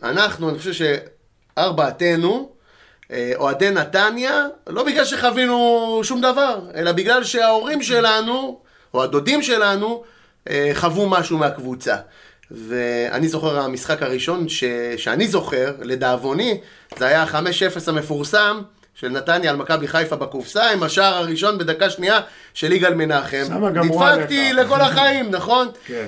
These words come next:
Speaker 1: ואני מסתכל היום, אני לא גר בנתניה,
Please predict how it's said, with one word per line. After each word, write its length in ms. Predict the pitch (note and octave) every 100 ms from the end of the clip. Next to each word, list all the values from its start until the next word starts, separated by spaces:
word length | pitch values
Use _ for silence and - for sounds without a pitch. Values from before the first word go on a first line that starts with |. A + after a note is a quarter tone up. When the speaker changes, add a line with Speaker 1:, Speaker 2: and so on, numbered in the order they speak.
| F#2
Speaker 1:
ואני 280 | - C#3 A3+
מסתכל 460 | A#3 - E3 G#3 G3
היום, 580 | F3+ G#3 G3 F3+ F3+ D#3+ -
אני 560 | C#3+ F#3+ F3+ F3 F3 - -
לא 140 | C#3+
גר 160 | F3 E3+
בנתניה, 600 | C#3+ C3 A#2+ A#2+ A2 F#2+